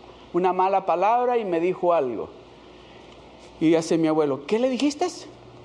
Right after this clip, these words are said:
Y dice el niño, "¿Quién es?". <laughs> "Mi papá", le dije. "A ver, le dije,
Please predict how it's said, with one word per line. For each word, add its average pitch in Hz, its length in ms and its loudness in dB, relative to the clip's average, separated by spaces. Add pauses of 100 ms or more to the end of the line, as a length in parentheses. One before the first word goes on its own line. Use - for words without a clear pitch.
(1600)
Y 165 100 2
dice 180 220 2
el 175 100 2
niño, 175 240 0
"¿Quién 226 200 2
es?". 180 260 -2
<laughs> - 60 -8
"Mi 143 180 -2
papá", - 380 -4
le 151 120 -4
dije. - 140 -16 (440)
"A 127 120 2
ver, 190 120 2
le 403 160 0
dije, - 200 -8